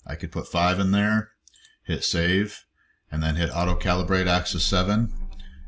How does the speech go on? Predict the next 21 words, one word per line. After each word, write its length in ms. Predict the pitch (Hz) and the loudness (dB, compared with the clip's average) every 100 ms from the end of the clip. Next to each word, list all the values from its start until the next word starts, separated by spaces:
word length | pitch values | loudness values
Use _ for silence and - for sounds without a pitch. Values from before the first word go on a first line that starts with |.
| - | -8
And 160 | 78 | -2
it's 160 | 80 - | 0 0
gonna 200 | - 87 | 0 0
go 160 | 85 87 | 0 0
through 200 | - 92 | 0 -2
the 60 | |
calibration 680 | 85 95 87 85 92 - 98 | 0 2 2 2 0 0 -2
process, 680 | 107 104 104 - 104 101 - | 0 0 0 2 2 2 0
run 340 | 85 85 85 | 0 2 4
the, 300 | 82 82 82 | 4 4 4
uh, 280 | 80 78 78 - - - - _ _ | 4 4 2 0 -6 -18 -20 _ _
travel 320 | - 87 87 | -2 0 0
track 320 | - 95 92 | 2 2 2
up 120 | 87 | -2
against 300 | 85 87 85 | -2 -2 0
the 60 | - | -2
switch. 560 | - 113 117 - - - _ - _ - | 0 2 2 -2 -6 -10 _ -20 _ -4
It'll 160 | 80 | -2
say 180 | - 85 | 0 -2
calibrated 560 | - 90 87 92 87 - | 2 2 2 0 -2 -2
successfully, 840 | 87 - 101 - 110 104 101 101 | -4 0 2 0 0 0 0 0